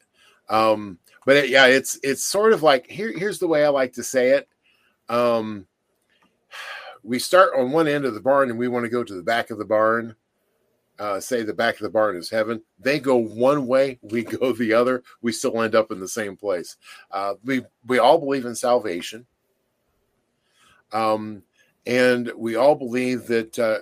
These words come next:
that God can help to change our life, uh, if we let him.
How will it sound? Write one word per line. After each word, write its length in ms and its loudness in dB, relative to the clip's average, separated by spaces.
that 180 -10
God 340 0
can 560 -4
help 300 -2
to 60 -14
change 440 -8
our 160 0
life, 540 -12
uh, 320 -10
if 200 -6
we 140 -6
let 320 -2
him. 320 -16